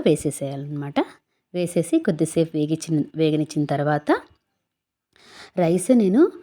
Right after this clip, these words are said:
వన్ అండ్ హాఫ్ గ్లాస్ తీసుకున్నానండి. వన్ అండ్ హాఫ్ గ్లాస్కి సేమ్ వన్ to డబల్ అనమాట. ఒక గ్లాస్కి రెండు గ్లాసుల తప్పు చొప్పున వాటర్ వేసుకుంటున్నాను. వాటర్ వేసుకునేసి మనము లాస్ట్లో ఒకసారి వాటర్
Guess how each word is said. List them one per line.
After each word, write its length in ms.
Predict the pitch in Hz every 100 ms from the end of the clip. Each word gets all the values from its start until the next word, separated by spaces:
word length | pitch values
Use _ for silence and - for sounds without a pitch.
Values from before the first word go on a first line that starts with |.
| - _ _ _ -
వన్ 180 | 180 185
అండ్ 160 | 185 180
హాఫ్ 160 | 175 170
గ్లాస్ 240 | 165 156
తీసుకున్నానండి. 720 | 160 156 - 151 151 156 247 440 -
వన్ 140 | 175 160
అండ్ 160 | 160
హాఫ్ 160 | 156 -
గ్లాస్కి 420 | 160 160 - - 359 _ _ _ _ -
సేమ్ 280 | 180 151 - _ _ 175
వన్ 140 | 165 170
to 60 | 180
డబల్ 200 | 156 160
అనమాట. 320 | 151 147 147 143 320
ఒక 100 | 220
గ్లాస్కి 440 | 165 160 156 - 240
రెండు 240 | 190 160
గ్లాసుల 340 | 156 156 -
తప్పు 240 | 160 147 _
చొప్పున 300 | 156 - 175 330 - _
వాటర్ 280 | 170 147 -
వేసుకుంటున్నాను. 680 | 147 - 160 - 156 151 247 - _ _ - - -
వాటర్ 280 | 160 147 156
వేసుకునేసి 600 | 156 - 156 151 151 381 - - - - _ _ _ _ _ -
మనము 240 | 165 165 185 - -
లాస్ట్లో 480 | 180 165 175 - 330 - _ _ _ -
ఒకసారి 460 | 175 180 180 180 359 - _ _ _ -
వాటర్ 340 | 180 170 196